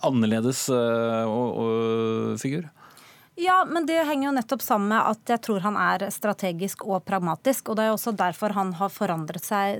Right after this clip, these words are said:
Speaker 2: såpass mye, fordi han, ja, han har makt, eh, fordi han sitter i den posisjonen, men han har faktisk fått makt og holdt seg på toppen over tid, fordi han forsøker å reflektere de sterkeste strømningene i det russiske samfunnet.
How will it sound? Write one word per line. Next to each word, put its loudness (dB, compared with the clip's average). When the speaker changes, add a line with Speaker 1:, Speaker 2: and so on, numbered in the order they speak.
Speaker 2:
såpass -2
mye, 2
fordi 2
han, 4
ja, 4
han 4
har 4
makt, -2
eh, 2
fordi -2
han 0
sitter -2
i -4
den -2
posisjonen, 0
men 4
han 2
har 2
faktisk -4
fått -6
makt -2
og -4
holdt -4
seg -2
på -6
toppen -8
over -4
tid, -2
fordi 2
han 2
forsøker -2
å 2
reflektere 0
de 2
sterkeste -2
strømningene 0
i 0
det 0
russiske -2
samfunnet. 0